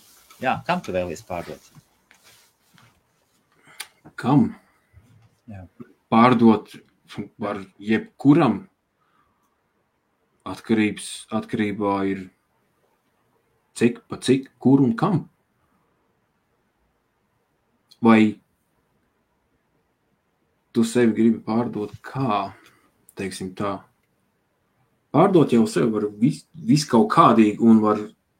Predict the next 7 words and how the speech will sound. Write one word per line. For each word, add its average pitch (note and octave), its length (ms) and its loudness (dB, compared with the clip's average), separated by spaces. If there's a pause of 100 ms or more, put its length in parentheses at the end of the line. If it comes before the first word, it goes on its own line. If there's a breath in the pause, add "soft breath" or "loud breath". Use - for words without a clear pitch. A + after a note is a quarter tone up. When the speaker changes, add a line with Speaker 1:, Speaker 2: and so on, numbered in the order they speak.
Speaker 2:
pilnīgi A#2+ 360 2
jebkuram, A2+ 380 2
bet - 160 -12 (2000 soft breath)
pieņemsim, B2 640 6
varētu, A2+ 500 0
es, - 140 -16
es, - 160 -12